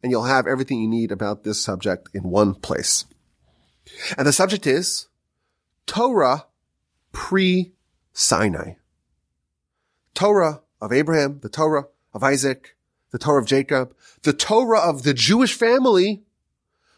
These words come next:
before the descent to Egypt, before the national revelation at Sinai, before we actually got the Torah, what was the status, what is the state of Torah beforehand?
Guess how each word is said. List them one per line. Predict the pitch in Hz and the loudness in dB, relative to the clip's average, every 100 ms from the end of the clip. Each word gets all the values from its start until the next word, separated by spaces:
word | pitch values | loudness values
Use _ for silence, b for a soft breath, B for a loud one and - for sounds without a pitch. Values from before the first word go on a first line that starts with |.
| - | -8
before | 127 - 160 170 185 | -8 -4 0 2 2
the | 156 | 2
descent | 131 139 - 151 147 | 0 0 2 0 0
to | 156 | -4
Egypt, | 151 160 151 151 147 - - _ B B B | -2 0 2 0 -2 -20 -20 _ B B B
before | 123 135 - 180 185 190 185 180 _ _ _ _ - | -4 -4 -2 0 2 2 0 -4 _ _ _ _ -4
the | 135 | 0
national | 139 156 165 - 175 156 | 2 2 0 0 0 0
revelation | 143 127 139 156 - 160 | 2 2 2 0 0 0
at | 135 | 0
Sinai, | - 170 175 170 156 156 b b | 0 2 2 2 0 -2 b b
before | 175 254 277 | -2 0 0
we | 170 | 0
actually | 202 - 175 | -2 -2 0
got | 196 | -2
the | 160 | -2
Torah, | 202 240 226 160 170 170 _ - | 0 0 2 2 0 -4 _ -10
what | 131 208 | -4 -2
was | 226 | -4
the | 165 | -4
status, | - - 156 156 131 98 - - | -4 -2 0 0 0 -2 -4 -6
what | - 143 | -4 -6
is | 120 | -4
the | 95 | -6
state | - 165 160 - 123 | -2 2 0 0 -12
of | 101 | -12
Torah | - 180 170 113 107 _ _ _ _ _ _ - | -2 0 2 2 0 _ _ _ _ _ _ -4
beforehand? | 196 233 131 82 - | 2 2 2 -6 -12